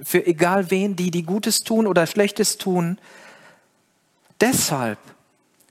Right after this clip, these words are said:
weil Gott in einer anderen Welt lebte, kam er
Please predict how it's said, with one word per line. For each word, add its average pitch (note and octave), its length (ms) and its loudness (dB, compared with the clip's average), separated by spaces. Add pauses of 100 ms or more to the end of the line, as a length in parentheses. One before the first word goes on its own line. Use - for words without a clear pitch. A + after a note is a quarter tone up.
(400)
weil D#3+ 160 4
Gott G3+ 260 0
in G3+ 100 2
einer F#3 260 4
anderen G#3+ 380 2
Welt G#3 300 4
lebte, C#3+ 600 0 (520)
kam D#3+ 320 0
er D3+ 460 0